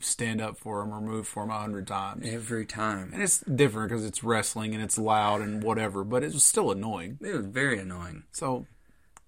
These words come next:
Speaker 1: don't
Speaker 2: The,
Speaker 1: be
Speaker 2: the
Speaker 1: that person
Speaker 2: etiquette,
Speaker 1: either.
Speaker 2: it's not just in the theater. That part of the etiquette is everything you go watch. Think
Speaker 1: Being
Speaker 2: of the
Speaker 1: in,
Speaker 2: people
Speaker 1: being
Speaker 2: beside
Speaker 1: in an
Speaker 2: you.
Speaker 1: audience of any kind.
Speaker 2: Yes. Uh, moving on. Um,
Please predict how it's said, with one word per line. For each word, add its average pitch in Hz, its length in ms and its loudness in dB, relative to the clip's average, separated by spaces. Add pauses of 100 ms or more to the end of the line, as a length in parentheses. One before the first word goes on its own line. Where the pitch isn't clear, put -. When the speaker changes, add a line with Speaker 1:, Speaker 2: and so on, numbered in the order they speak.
(260)
Speaker 1:
don't 170 160 4
Speaker 2:
The, 170 60 2
Speaker 1:
be 175 40 10
Speaker 2:
the 170 140 8
Speaker 1:
that - 0 - (120)
person - 40 6 (240)
Speaker 2:
etiquette, 110 80 4
Speaker 1:
either. 90 100 -4
Speaker 2:
it's - 180 -4
not 127 200 0
just 113 240 -4
in 101 80 -4
the 98 80 -6
theater. 95 340 -2
That 123 260 4
part 113 200 4
of 98 80 -4
the 104 140 0
etiquette 98 360 -6
is 98 240 -6 (220)
everything 110 560 0
you 104 100 -4
go 101 180 -2
watch. 101 520 -6 (720)
Think 135 140 0
Speaker 1:
Being 147 100 2
Speaker 2:
of 147 60 4
the 143 60 4
Speaker 1:
in, 131 60 6
Speaker 2:
people 165 120 0
Speaker 1:
being 208 100 6
Speaker 2:
beside 202 220 8
Speaker 1:
in 127 60 6
an - 40 -2
Speaker 2:
you. - 80 0
Speaker 1:
audience 107 400 0
of 101 100 -10
any 92 140 -8
kind. 123 120 4
Speaker 2:
Yes. - 380 -2 (460)
Uh, 127 260 6
moving 160 280 6
on. 131 260 4 (460)
Um, 120 340 0